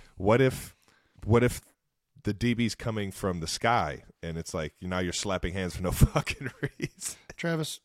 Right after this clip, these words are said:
Speaker 2: I don't play receivers. I think, I think you hit the nail on the head. It was ecology. Uh, it worked though. I mean, but,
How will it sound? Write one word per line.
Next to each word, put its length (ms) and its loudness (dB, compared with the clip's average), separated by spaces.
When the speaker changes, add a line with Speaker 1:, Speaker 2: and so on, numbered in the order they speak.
Speaker 2:
I 100 0
don't 140 -2
play 140 -2
receivers. 580 -4
I 80 -2
think, 240 -6
I 120 -4
think 240 -2
you 140 4
hit 100 4
the 100 2
nail 160 6
on 60 4
the 80 2
head. 140 0
It 40 -4
was 120 -6
ecology. 600 -4
Uh, 300 -4
it 160 0
worked 280 4
though. 260 -2
I 80 -6
mean, 180 -4
but, 280 -6